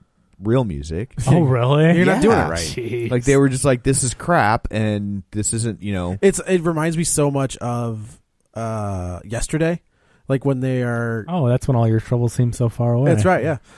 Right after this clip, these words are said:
Speaker 3: Um, but when they're talking to the guy from New Girl, and they're just like, you know, "This Abbey Road is like, pfft, what does that mean?" Or, you know, "Sergeant Pepper's Lonely Heart Clubs Band," where it's just like, people wouldn't get it.
Speaker 1: Yeah.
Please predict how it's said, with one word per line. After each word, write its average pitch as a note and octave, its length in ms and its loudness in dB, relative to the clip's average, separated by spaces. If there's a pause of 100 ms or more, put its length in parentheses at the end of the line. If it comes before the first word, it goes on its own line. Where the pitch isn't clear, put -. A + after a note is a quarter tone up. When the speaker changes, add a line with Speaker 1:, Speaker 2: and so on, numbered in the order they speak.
(240)
Speaker 3:
Um, C#3 400 4
but D#3 80 2
when E3+ 100 4
they're D3+ 80 2
talking C#3+ 340 0
to C#3 120 -2
the B2+ 80 -2
guy B2 220 0
from A#2 200 -6
New G#2 140 -4
Girl, F#2+ 420 -10 (220)
and G2 480 -10
they're A#2+ 120 -6
just A#2+ 200 -6
like, A#2 160 -6
you F#3 80 -4
know, D#3+ 100 -2
"This C#3+ 240 -2
Abbey D3 300 -2
Road C#3 260 2
is A2+ 60 -4
like, F2 220 -10
pfft, G#2 340 2 (140)
what F#3 80 -6
does E3+ 100 -2
that F#3 180 -4
mean?" F#2 280 -12
Or, B2+ 420 -6
you C3+ 100 -6
know, A2+ 140 -6 (180)
"Sergeant D3+ 320 -2
Pepper's C#3+ 220 -4
Lonely D3 180 -2
Heart D3+ 160 -4
Clubs G2 220 -12
Band," D#2 240 -14 (400)
where D3+ 120 2
it's - 80 2
just C#3+ 140 0
like, C#3 240 2 (880)
people E3+ 320 2
wouldn't C#3 300 0
get D#3 160 0
it. - 140 -6 (280)
Speaker 1:
Yeah. A2 300 -4